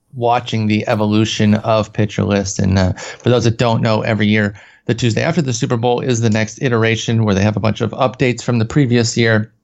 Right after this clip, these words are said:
And this one could be the biggest jump yet. So stay tuned for that. But let's get into some pitchers 'cause it's a big list. You got a lot of questions for me. So I'm just gonna hand over the floor to you where you wanna start and who you wanna get in on.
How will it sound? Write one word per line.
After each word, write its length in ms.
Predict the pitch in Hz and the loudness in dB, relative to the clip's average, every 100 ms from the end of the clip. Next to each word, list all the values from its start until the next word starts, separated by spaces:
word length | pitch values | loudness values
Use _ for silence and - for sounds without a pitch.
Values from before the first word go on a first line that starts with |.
| _ _ _ _ - - | _ _ _ _ -12 -4
And 140 | 123 117 | 0 2
this 180 | 113 | 2
one 120 | 120 107 | 2 2
could 160 | 110 | 2
be 80 | 104 | 2
the 100 | 98 | 2
biggest 400 | 104 110 98 - | 2 2 0 -2
jump 300 | 110 104 104 | -2 -2 -2
yet. 280 | 101 98 - - - - _ | -2 -2 -6 -20 -20 -20 _
So 120 | - | -4
stay 220 | 135 151 131 | -2 0 0
tuned 300 | 147 135 113 | 0 0 0
for 120 | 123 | 0
that. 300 | 117 113 - _ _ _ | 0 -2 -4 _ _ _
But 140 | - | -6
let's 320 | 127 135 - - | -2 -2 -4 -6
get 180 | 120 | -2
into 180 | 113 107 | 0 -2
some 220 | 101 101 | -2 -2
pitchers 380 | 101 95 - 113 | -2 -4 -4 -6
'cause 160 | - 95 | -4 -4
it's 140 | 101 | -2
a 40 | 110 | -2
big 260 | 131 123 | 0 0
list. 420 | 117 117 107 - - - - | 2 2 0 -4 -12 -20 -8
You 100 | 104 | -4
got 160 | 110 123 | 0 0
a 60 | |
lot 160 | 123 117 | 2 0
of 80 | 113 | -2
questions 420 | 110 104 - 98 | -2 -4 -2 -6
for 200 | - 104 | -2 -2
me. 80 | 101 | 0
So 120 | 127 | 0
I'm 80 | 185 | -2
just 120 | 214 | 0
gonna 120 | 120 | -2
hand 280 | 95 113 107 | 2 2 4
over 180 | 110 104 | 2 0
the 80 | 101 | -4
floor 240 | - 117 | -2 0
to 60 | 101 | 0
you 140 | 135 | 0
where 180 | 107 107 | 0 0
you 140 | 110 | 0
wanna 200 | 117 110 | 0 2
start 360 | 95 - 120 170 | 2 0 2 2
and 120 | 101 | 2
who 120 | 110 | 2
you 100 | 123 | 2
wanna 200 | 123 135 | 2 2
get 140 | 117 127 | 0 0
in 160 | 185 | 2
on. 320 | 165 - 107 | 0 -2 -8